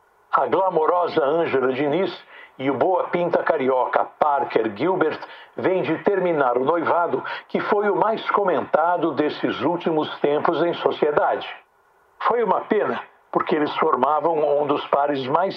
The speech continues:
simpáticos. O desfecho se deu anteontem por telefonema interurbano.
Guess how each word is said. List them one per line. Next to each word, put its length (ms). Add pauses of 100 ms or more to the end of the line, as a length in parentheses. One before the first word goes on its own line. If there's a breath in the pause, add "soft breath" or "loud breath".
simpáticos. 720 (640 loud breath)
O 100
desfecho 640
se 160
deu 300
anteontem 680 (400 loud breath)
por 220
telefonema 720
interurbano. 760